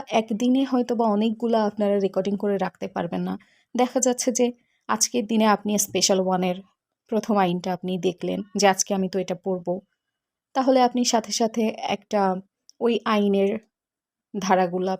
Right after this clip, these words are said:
পড়ে সেগুলো রেকর্ড করে রাখতে পারেন, দেখে দেখে, আন্দাজে না। তারপরে আপনি সময় নিয়ে, যেহেতু এরপরে একটু সময় লাগবে, সময় নিয়ে আপনি করতে পারেন।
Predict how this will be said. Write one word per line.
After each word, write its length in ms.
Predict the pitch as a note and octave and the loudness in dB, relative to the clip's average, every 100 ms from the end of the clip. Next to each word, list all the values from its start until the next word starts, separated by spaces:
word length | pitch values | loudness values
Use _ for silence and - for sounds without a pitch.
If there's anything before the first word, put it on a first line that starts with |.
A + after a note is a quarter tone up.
| - | -2
পড়ে 260 | G3 F#3+ - _ _ _ - | 0 0 -4 _ _ _ -8
সেগুলো 340 | - G#3 G3 F#3 | -4 -2 0 0
রেকর্ড 300 | F3+ F#3+ - | 0 -6 -4
করে 220 | F#3+ F3+ | -4 -2
রাখতে 300 | F#3+ - G3 | -4 -6 -10
পারেন, 280 | - F3 F#3+ - G#3 | -4 -4 -6 -4 2
দেখে 280 | B3+ C4+ | 2 4
দেখে, 260 | F3 E3+ G#3 | 0 0 -2
আন্দাজে 420 | G#3 A3 G3+ - | 0 0 0 -4
না। 120 | - - _ _ _ _ _ _ _ _ _ _ - | -8 -12 _ _ _ _ _ _ _ _ _ _ 0
তারপরে 520 | A3+ A3 - A3 G#3+ G#3+ _ _ | 2 2 2 4 4 2 _ _
আপনি 280 | A3 G#3+ A3+ | -4 -2 -2
সময় 420 | A3 - A3+ A#3+ | 0 2 4 4
নিয়ে, 300 | G#3+ F3+ G3+ B3 _ _ - | 4 0 -4 -8 _ _ -2
যেহেতু 340 | G3+ G#3+ G#3+ | 4 4 4
এরপরে 300 | G3+ G3+ G3+ | 2 2 0
একটু 160 | G#3 A3+ | 0 0
সময় 280 | - G#3+ G#3 | 2 2 2
লাগবে, 240 | F3+ F#3+ | -2 -4
সময় 300 | - A3 A3 | -4 0 2
নিয়ে 120 | G#3+ | 0
আপনি 120 | A3 G#3 | 0 -2
করতে 260 | G3 G3 | -2 -2
পারেন। 280 | F#3+ F#3 | -2 -2